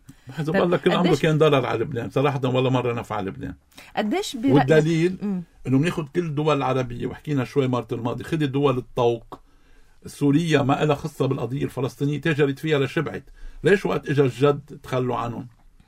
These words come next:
Speaker 2: الكل تاجر.
Speaker 1: ليش الأردن اليوم لمصالحه وخوفه على المملكة وعلى الانتظام العام عندهم
Speaker 2: والاقتصاد.
Speaker 1: قالوا: "نحن ما فينا نروح أبعد من هالقد"؟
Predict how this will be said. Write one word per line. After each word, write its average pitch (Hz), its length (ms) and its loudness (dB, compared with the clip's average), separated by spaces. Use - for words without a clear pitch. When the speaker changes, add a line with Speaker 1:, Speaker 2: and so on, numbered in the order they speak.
Speaker 2:
الكل 370 340 -6
تاجر. 214 140 -4
Speaker 1:
ليش 180 160 2
الأردن 170 580 4
اليوم 156 500 2
لمصالحه 143 720 2
وخوفه 135 720 -4
على 131 240 0
المملكة 127 1000 -4
وعلى 127 420 0
الانتظام 147 720 0
العام 143 340 2
عندهم 151 240 2
Speaker 2:
والاقتصاد. 175 300 4
Speaker 1:
قالوا: 220 140 4
"نحن 170 220 -2
ما 175 160 2
فينا 185 340 -4
نروح 160 360 -6
أبعد 147 340 0
من 139 140 0
هالقد"؟ 131 380 -2